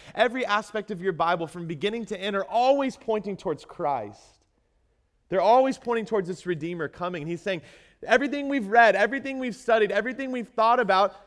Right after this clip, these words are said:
it's here. He's here." But Nathanael isn't so sure.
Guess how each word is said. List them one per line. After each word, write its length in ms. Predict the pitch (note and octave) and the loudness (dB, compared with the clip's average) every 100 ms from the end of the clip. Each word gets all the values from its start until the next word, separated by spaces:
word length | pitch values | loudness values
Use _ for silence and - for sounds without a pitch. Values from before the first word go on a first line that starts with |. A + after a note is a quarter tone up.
| _ _ | _ _
it's 180 | F3+ D#3+ | -6 -6
here. 420 | - C4+ D#4 C4 | -4 0 2 2
He's 360 | D3 C#4 D4 B3+ | 0 -2 -2 -4
here." 600 | - A#3 A3+ D#3+ G#2+ G2 _ _ _ _ _ _ _ _ _ _ _ _ _ _ _ | -12 -6 -4 -4 -6 -14 _ _ _ _ _ _ _ _ _ _ _ _ _ _ _
But 120 | - | -16
Nathanael 420 | E3 F#3 G3+ F3+ | -10 -6 -4 -4
isn't 240 | D#3 D3+ B2+ | -4 -6 -8
so 180 | C3+ | -8
sure. 540 | A2+ - C3+ G2+ F2 | -8 -8 -8 -8 -12